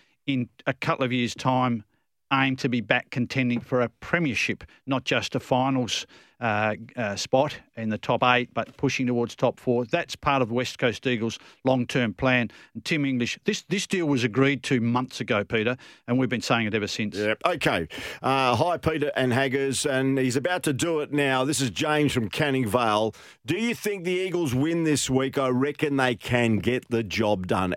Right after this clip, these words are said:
Speaker 2: Against
Speaker 1: Ah.
Speaker 2: Essendon tomorrow night, six forty, it gets underway." Haggers, before we let you go, uh, what about your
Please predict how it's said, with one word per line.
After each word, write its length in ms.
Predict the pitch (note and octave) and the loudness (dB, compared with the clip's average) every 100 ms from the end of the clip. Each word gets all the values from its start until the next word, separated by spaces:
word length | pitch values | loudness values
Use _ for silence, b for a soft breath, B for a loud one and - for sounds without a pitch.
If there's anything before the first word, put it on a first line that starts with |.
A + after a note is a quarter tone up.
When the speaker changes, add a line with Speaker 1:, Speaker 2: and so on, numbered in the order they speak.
| - | -4
Speaker 2:
Against 360 | F#2 C3+ C#3+ - | -4 -2 -2 -2
Speaker 1:
Ah. 40 | |
Speaker 2:
Essendon 380 | D#3+ E3 F3 F3+ | -4 -2 0 0
tomorrow 420 | D#3+ C#3 E3+ F#3 | 0 0 2 2
night, 280 | D#3+ C3+ - | 4 2 0
six 240 | - C#3 - | -2 -4 -4
forty, 460 | - D#3+ C3 G#2+ - B B | 0 2 2 0 -4 B B
it 140 | B2 A2+ | -6 -2
gets 260 | C3+ - | -2 0
underway." 540 | C3 A2+ A2 G#2 A2+ A#2 | 0 2 2 2 2 2
Haggers, 480 | B2+ C#3+ D#3 A2+ - | 0 0 -2 -4 -4
before 300 | C3+ - C#3+ | -4 -2 -2
we 120 | B2 | 0
let 260 | B2 - | 0 -2
you 60 | G#2 | -4
go, 420 | E2+ C#3 F3+ D#3+ | -2 -2 0 0
uh, 180 | C3+ C3 - | 0 0 -2
what 100 | - | -2
about 240 | C#3+ C#3 - | -2 -2 0
your 320 | B2+ B2 | 0 2